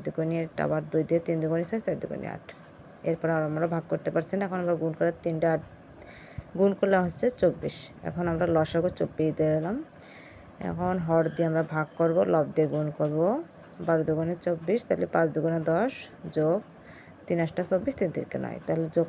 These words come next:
করলে উপরে উনিশ আর নিচেই চব্বিশ। এখন তিনি তো এত টাকা দান করেছে, তার বাকি অংশ, বাকি হচ্ছে আমরা ধরে নেব, মনে করি বা ধরি বাকি অংশ।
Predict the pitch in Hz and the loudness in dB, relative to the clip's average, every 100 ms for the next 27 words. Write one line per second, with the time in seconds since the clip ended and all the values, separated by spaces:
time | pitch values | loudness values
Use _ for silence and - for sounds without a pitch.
0 | - 165 160 156 156 165 165 160 190 220 | 2 0 2 0 2 2 2 2 -2 -4
1 | 185 160 208 277 - - - - - - | -4 -4 -2 -2 0 -2 -2 -12 -14 -16
2 | - - - - - - - - - 180 | -20 -20 -20 -20 -20 -20 -20 -14 -6 -4
3 | - 151 165 262 - 190 185 190 190 - | 2 2 2 -2 0 0 2 4 2 2
4 | 180 190 160 147 160 156 156 - 151 - | 2 4 4 2 2 -2 -2 -2 -2 0
5 | 151 160 160 160 170 175 156 151 - 156 | 0 0 0 0 2 0 0 -4 -6 -8
6 | 147 - - - - - - 170 170 170 | -8 -16 -20 -20 -20 -20 -6 2 2 2
7 | 185 175 175 - 220 269 - - - - | 0 0 -2 0 0 -2 -10 -20 -14 -4
8 | 185 180 180 - - 175 175 175 175 180 | -2 2 0 0 -4 -2 2 2 2 0
9 | 202 285 233 196 190 196 185 185 185 160 | 2 0 2 0 2 0 2 4 4 4
10 | 170 190 294 339 - - - - - - | 2 2 2 -2 -12 -20 -20 -20 -20 -20
11 | - - - - - - - - - - | -20 -20 -20 -20 -20 -20 -20 -20 -20 -20
12 | - - - - - - - - - - | -20 -20 -20 -20 -20 -20 -20 -20 -20 -20
13 | - - - - - - 180 180 170 180 | -20 -20 -18 -18 -12 -6 0 0 0 -4
14 | 170 151 - - - 175 170 165 | -6 -10 -18 -20 -4 -2 -2 -6